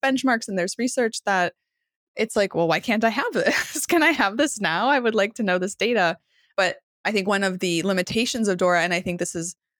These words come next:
openly talked about in the following research, for example, space, is that Dora was never meant to be the end of the story.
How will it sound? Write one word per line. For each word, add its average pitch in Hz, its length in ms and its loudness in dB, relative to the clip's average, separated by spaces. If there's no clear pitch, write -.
openly 202 360 0
talked 185 240 -4
about 165 300 0
in 170 500 -2
the 185 80 -2
following 190 440 0
research, 170 380 -2
for 175 100 -2
example, 170 360 -4
space, - 380 -4
is 190 80 -8
that 175 180 0
Dora 214 200 2
was 202 160 0
never 185 200 0
meant 190 360 -2
to 214 100 -6
be 180 160 0
the 165 160 0
end 165 200 -4
of 160 80 -6
the 165 100 -4
story. - 580 -4